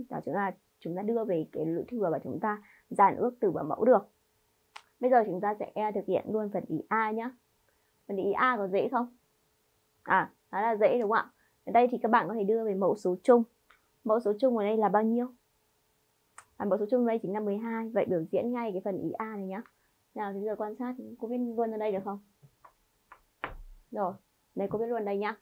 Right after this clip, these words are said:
Còn đâu ở trong vở của mình thì mình có thể viết lại, do giới hạn bảng nên cô trình bày luôn. Ở đây thì chúng ta có cái gì? Đây cô thu được là một phần mười hai.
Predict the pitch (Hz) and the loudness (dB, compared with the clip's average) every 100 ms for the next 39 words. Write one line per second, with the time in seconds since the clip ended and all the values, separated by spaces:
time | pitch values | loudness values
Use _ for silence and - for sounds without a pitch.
0 | _ - 180 196 196 208 208 208 175 190 | _ -8 -4 -2 0 0 2 2 4 0
1 | 180 165 170 165 196 185 233 240 - - | 0 -2 -4 -4 -2 -2 0 0 -2 -8
2 | 190 196 196 - 208 190 170 185 196 185 | -4 -4 -4 -4 -6 -6 -8 -8 -8 -6
3 | 180 170 175 202 196 _ _ _ _ _ | -6 -2 0 0 -2 _ _ _ _ _
4 | _ - 233 226 202 160 208 208 165 160 | _ 0 2 2 0 -2 -2 0 0 2
5 | 180 196 _ _ _ _ _ _ _ _ | 2 0 _ _ _ _ _ _ _ _
6 | _ _ - 240 220 220 220 202 196 185 | _ _ -10 -8 -8 -6 -2 -2 -2 -6
7 | 214 - _ _ - 220 196 190 - - | -6 -10 _ _ -10 -4 -4 -6 -14 -20
8 | _ - - - - - - - 208 202 | _ -14 -14 -14 -18 -20 -12 -4 -2 -2
9 | 208 226 233 226 | -2 -6 -10 -12